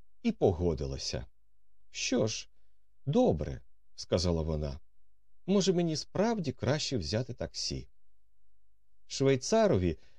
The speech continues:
не довелося навіть свистіти. Тільки но він ляснув пальцями, як зараз же з'явився таксомотор. Міс Марпл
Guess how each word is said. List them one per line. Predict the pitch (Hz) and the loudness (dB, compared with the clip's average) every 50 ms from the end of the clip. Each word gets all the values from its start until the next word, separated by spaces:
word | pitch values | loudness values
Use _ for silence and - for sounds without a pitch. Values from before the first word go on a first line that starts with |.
| - - - - | -20 -18 -6 0
не | 240 208 | 2 4
довелося | 165 156 135 127 117 117 139 170 160 - - 101 | 4 6 6 8 8 8 8 6 6 4 2 2
навіть | 80 78 87 98 101 101 104 95 - - - - - - - - | 2 4 4 4 4 4 2 0 -2 -10 -18 -20 -20 -20 -20 -12
свистіти. | - - - 98 95 90 - - - - 123 131 123 - - 64 58 - - - - - - - - - - - - - - | -8 0 2 2 4 2 2 -2 -2 0 0 0 0 -2 -6 -8 -8 -10 -14 -18 -16 -16 -16 -16 -18 -18 -20 -20 -20 -20 -14
Тільки | - - 135 131 127 - - 113 | 2 4 6 6 6 6 4 4
но | 110 110 107 95 | 6 6 4 4
він | 107 113 110 107 104 92 - - - - - - | 6 6 6 4 4 2 -2 -8 -16 -8 0 2
ляснув | 101 107 104 98 92 - - - 92 87 | 6 6 6 6 6 2 0 0 0 0
пальцями, | - - - 160 190 190 175 - - - 78 71 71 64 - - - - - - - - - - | 0 -2 -2 -2 -2 -2 -2 -4 -6 -6 -6 -6 -6 -8 -10 -12 -16 -16 -16 -16 -16 -18 -8 0
як | 101 110 107 101 87 | 4 4 6 4 4
зараз | 85 80 110 123 135 117 107 95 80 | 2 0 2 2 4 4 2 2 0
же | 78 78 78 - 62 - - - - - - | -2 -6 -6 -8 -8 -12 -14 -14 -16 -8 -4
з'явився | 98 90 82 87 92 87 85 147 202 208 170 - - - 127 123 - - - - - - - | -2 0 2 4 4 4 6 6 4 4 4 2 0 0 0 0 -2 -12 -18 -18 -16 -10 -4
таксомотор. | - 202 - - - 160 147 143 139 127 - - 78 67 62 - - - - - - - - - - - | -4 -2 -2 -2 -4 -4 -2 -2 -4 -4 -4 -4 -4 -4 -4 -8 -12 -16 -18 -18 -18 -20 -20 -12 -2 2
Міс | 92 98 95 87 - 98 | 4 4 4 4 2 2
Марпл | 98 135 160 165 156 147 117 - 82 71 | 4 4 4 4 2 0 -2 -4 -4 -4